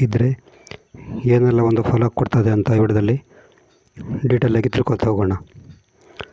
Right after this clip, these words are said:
ಸಾಮಾನ್ಯವಾಗಿ ಶನಿ ತುಂಬ ಒಂದು ಪಾಪಗ್ರಹ ಅಂತ ಹೇಳ್ಬೋದು, ತುಂಬ ಒಂದು ಸ್ಟ್ರಿಕ್ಟ್,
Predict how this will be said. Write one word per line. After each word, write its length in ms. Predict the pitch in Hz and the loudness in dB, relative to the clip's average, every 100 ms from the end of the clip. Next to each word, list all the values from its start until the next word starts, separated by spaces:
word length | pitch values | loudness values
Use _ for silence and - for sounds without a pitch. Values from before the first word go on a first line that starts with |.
| _ _ - | _ _ -14
ಸಾಮಾನ್ಯವಾಗಿ 540 | - - 127 127 123 - | -6 -2 2 2 2 2
ಶನಿ 240 | 127 135 151 - _ _ _ _ _ - - - | 2 2 0 -6 _ _ _ _ _ -20 -20 -4
ತುಂಬ 140 | 131 123 | 0 2
ಒಂದು 220 | 123 123 - | 2 0 0
ಪಾಪಗ್ರಹ 380 | 131 - - 120 | -2 -2 0 0
ಅಂತ 120 | 113 113 | 2 0
ಹೇಳ್ಬೋದು, 260 | 104 107 131 | 2 0 0
ತುಂಬ 140 | 117 | 0
ಒಂದು 180 | 117 127 | 0 0
ಸ್ಟ್ರಿಕ್ಟ್, 460 | - - - _ | -2 -4 -6 _